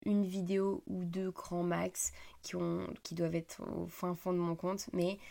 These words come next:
c'est vraiment important de faire attention afin de justement pas faire tout l'inverse et embêter les populations et que ça devienne négatif. Bref, en tout cas, j'espère que ce podcast vous aura plu, mes colocs. C'est un épisode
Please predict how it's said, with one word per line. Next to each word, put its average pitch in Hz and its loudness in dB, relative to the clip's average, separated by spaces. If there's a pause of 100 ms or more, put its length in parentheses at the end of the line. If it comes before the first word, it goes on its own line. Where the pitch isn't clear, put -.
(180)
c'est - -4
vraiment 180 0
important 170 -2
de 180 -2
faire 160 -6
attention 160 -4
afin 170 -6
de 165 -4
justement 175 -2 (600)
pas 185 2
faire 175 -6
tout - -4
l'inverse 170 0 (100)
et - -4
embêter 175 2
les 185 0
populations 165 -4
et 180 0
que - -10
ça 160 -2
devienne 170 0
négatif. 160 -2 (160)
Bref, 170 -2
en 180 -2
tout - -6
cas, 190 2
j'espère 180 -4
que 175 -4
ce - -6
podcast 170 -2
vous 170 0
aura 170 4
plu, - -8
mes 170 4
colocs. 165 0
C'est - -4
un 160 2
épisode 170 0